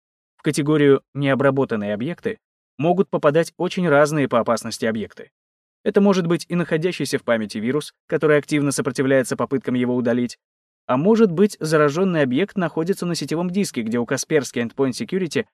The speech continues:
нет прав записи, чтобы вылечить или удалить файл. На серверах с общими папками бывает так, что когда пользователь обращается к вредоносному файлу в папке, защитное решение на сервере блокирует доступ и впоследствии удаляет файл.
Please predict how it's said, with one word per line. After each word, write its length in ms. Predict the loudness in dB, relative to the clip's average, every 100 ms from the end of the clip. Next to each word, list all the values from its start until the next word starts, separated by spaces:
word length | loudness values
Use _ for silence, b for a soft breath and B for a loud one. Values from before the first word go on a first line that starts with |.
| _ -2
нет 340 | 2 2 0
прав 220 | -2 -2
записи, 420 | -2 -4 -4 -8
чтобы 300 | -6 -4 -2
вылечить 540 | -2 -2 -2 -4 -8 -16 _
или 160 | -4 0
удалить 440 | 2 2 2 0
файл. 320 | -6 -8 -8 _ _ _ _ _ _ -8
На 200 | -2 0
серверах 480 | 2 2 4 0 -2
с 100 | -2
общими 340 | -2 -2 -4
папками 420 | -2 -4 -2 -2
бывает 440 | 2 2 2 0 0
так, 180 | -6 -4
что 220 | -4 -2
когда 300 | 0 0 0
пользователь 500 | 0 0 0 0 0
обращается 580 | 2 0 0 -2 -2 -2
к 60 |
вредоносному 720 | 0 2 2 0 -2 -2 -2
файлу 320 | 0 0 0
в 60 | -2
папке, 360 | -4 -6 -10 -16 _ _ _ -6
защитное 540 | 0 2 0 0 -2
решение 420 | -2 -4 -2 0
на 100 | 0
сервере 380 | 0 0 2 2
блокирует 580 | 2 -2 0 2 2 2
доступ 380 | -2 0 -2 -2 _ -8
и 80 | -6
впоследствии 640 | 0 2 2 0 2 2
удаляет 520 | 2 2 2 2 -2 -2
файл. 320 | -4 -4